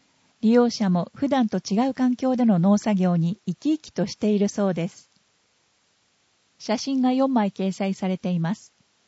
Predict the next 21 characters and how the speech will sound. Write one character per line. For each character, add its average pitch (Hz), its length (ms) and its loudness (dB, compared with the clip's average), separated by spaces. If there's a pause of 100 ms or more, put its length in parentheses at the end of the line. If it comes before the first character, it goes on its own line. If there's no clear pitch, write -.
(680)
写 208 200 -6
真 269 380 -4 (100)
一、 - 440 -4 (920)
思 254 300 2
い 285 100 0
を 214 80 4
語 190 320 -6
る 180 280 -4
理 190 140 -2
事 269 120 -4
長 208 260 0
の 170 140 0
根 220 140 2
本 214 260 0
光 170 360 0
夫 190 60 2
さ 165 260 -6
ん。 165 140 -6 (1120)
写 220 220 -4
真 262 420 -2
二、 196 220 0